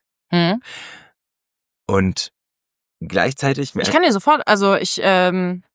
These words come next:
Speaker 1: entschuldige, darf ich kurz reingrätschen?
Speaker 2: Ja.
Speaker 1: Ich kann dir sofort sagen, was das bei, ähm, also was es bei mir ist.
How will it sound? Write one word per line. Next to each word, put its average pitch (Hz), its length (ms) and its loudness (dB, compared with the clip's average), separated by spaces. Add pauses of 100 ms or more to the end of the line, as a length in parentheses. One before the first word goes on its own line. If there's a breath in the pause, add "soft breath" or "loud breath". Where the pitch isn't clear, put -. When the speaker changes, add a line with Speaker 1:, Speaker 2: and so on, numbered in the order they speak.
(140)
Speaker 1:
entschuldige, 185 480 0
darf 180 140 0
ich - 60 -10
kurz - 160 -6
reingrätschen? 269 420 -2
Speaker 2:
Ja. 95 140 -8 (300 loud breath)
Speaker 1:
Ich - 60 -10
kann 294 100 2
dir 277 60 4
sofort 269 280 0
sagen, 214 240 0
was 190 120 -4
das 180 100 -12
bei, 156 320 0
ähm, 160 420 -2
also 170 200 -4
was 165 120 -6
es 165 80 -12
bei 151 120 -6
mir 185 220 0
ist. - 280 -10